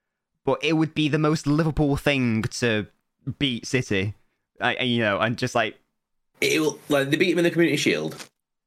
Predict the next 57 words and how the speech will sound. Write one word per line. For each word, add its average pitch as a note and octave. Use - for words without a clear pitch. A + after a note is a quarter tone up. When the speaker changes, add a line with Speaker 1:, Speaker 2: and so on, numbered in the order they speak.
Speaker 1:
Mm-hmm. A#2
Speaker 2:
So A#2+
what'll C#3
happen A2
is D#2+
they'll, G#2+
you'll, G#2+
they'll G#2
come D3
into C#3+
Anfield, F2
crowd C3+
will B2
be A2+
proper D3
behind A#2+
the A2
team, E2
and F#2
Nunez G2
will E2+
score F2
a -
hat-trick E2
or E2+
some D#2+
stupid G#2
B G#2+
S G2+
like G2+
that'll D#2+
happen. E2+
And A2+
then A2
everyone G#2
will G2
go, B2+
"Ooh, -
Haaland's C3+
washed. C#3
Nunez B2+
is, A#2+
look C#3+
how C#3+
good C3+
Nunez A#2+
is." -
Speaker 1:
<laughs> -
Yeah. A2
Speaker 2:
That's G#2+
what'll B2+
happen. G#2
Speaker 1:
We're F3
Speaker 2:
Liverpool F#3
Speaker 1:
back. F3+
Speaker 2:
fans E3
will, C#3